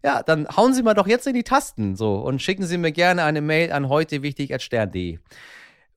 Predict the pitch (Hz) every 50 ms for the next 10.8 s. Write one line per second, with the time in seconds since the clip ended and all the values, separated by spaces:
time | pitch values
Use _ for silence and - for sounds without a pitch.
0 | _ _ _ - 196 196 - - 262 277 254 196 165 123 110 110 - - 151 156
1 | 147 165 226 220 - 233 214 - - 156 180 196 185 196 180 170 185 170 160 165
2 | 160 160 165 156 - - 165 156 156 147 135 143 139 - 139 139 143 - - 113
3 | 101 - - 98 95 95 87 95 90 - 95 87 85 85 85 - 98 90 90 90
4 | - - - - 85 87 98 110 - 120 113 143 160 175 170 175 160 156 156 156
5 | 160 147 156 165 165 165 156 143 156 170 175 170 160 - 147 165 165 - 170 -
6 | 165 156 160 147 151 160 156 139 - - 160 160 - 170 156 151 143 143 - -
7 | 143 143 - - 143 135 135 135 139 135 131 139 - - 151 - 147 - - 123
8 | 131 131 120 - 135 135 127 123 - 123 - - 127 - - 117 113 - 123 -
9 | - - 113 - - 131 117 143 139 - - 123 120 120 123 127 127 - - -
10 | - - - - 135 139 117 131 127 - 120 113 - - _